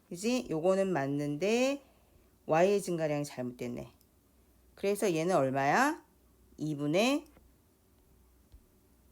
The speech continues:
이분의 마이너스 사.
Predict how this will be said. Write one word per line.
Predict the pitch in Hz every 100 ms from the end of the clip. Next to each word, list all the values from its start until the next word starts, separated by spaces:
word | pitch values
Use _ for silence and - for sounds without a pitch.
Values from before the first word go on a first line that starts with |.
| _ _ _ _ _ _ - _ _ - _ _ _ _ 135
이분의 | 135 131 127 123 120 117 95 82 180 214 226 233
마이너스 | 214 143 135 139 139 147 - - - 208 220 226 226 233 226
사. | - 131 117 101